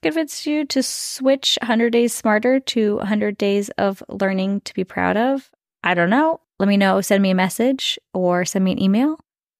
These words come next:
I'd love to hear from you, but those are my thoughts on keeping it really focused on reflecting on all their learning and being really proud of how far they've come, because let me tell you, in hundred Days of Kindergarten, they have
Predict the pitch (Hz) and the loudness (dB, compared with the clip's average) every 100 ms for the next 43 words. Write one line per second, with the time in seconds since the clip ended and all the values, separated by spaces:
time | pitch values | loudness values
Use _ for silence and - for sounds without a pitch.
0 | - 190 196 196 220 190 185 - 208 254 | -4 0 0 0 -2 -2 -4 -2 0 0
1 | 262 156 - _ _ _ - 349 370 359 | 0 -2 -6 _ _ _ 0 0 2 0
2 | - 240 233 - 220 202 220 214 214 - | 2 2 0 0 -2 0 -2 0 0 0
3 | 208 214 - 202 202 - - 175 175 185 | 0 0 0 -2 -4 -6 -2 0 2 0
4 | 185 - 202 - 269 - 269 262 226 196 | -2 -4 -4 -2 -2 2 2 2 0 0
5 | 180 220 226 202 202 202 190 185 190 190 | 0 0 0 0 0 0 0 0 -2 0
6 | 214 233 - - 185 196 247 269 220 196 | 0 0 -4 -4 0 2 2 2 0 -4
7 | _ _ - 214 214 208 190 180 - 190 | _ _ -2 0 2 2 2 0 -2 0
8 | 214 214 - 185 180 175 - _ _ _ | 0 0 0 0 0 -2 -12 _ _ _
9 | - 220 285 233 262 254 196 185 190 226 | -12 -10 -8 -2 2 2 2 0 2 2
10 | 233 247 233 - 220 233 240 254 277 277 | 2 2 0 0 2 2 2 2 4 4
11 | 254 - _ 196 190 214 247 226 240 226 | 2 -4 _ -2 2 2 2 0 0 2
12 | 214 214 | 2 2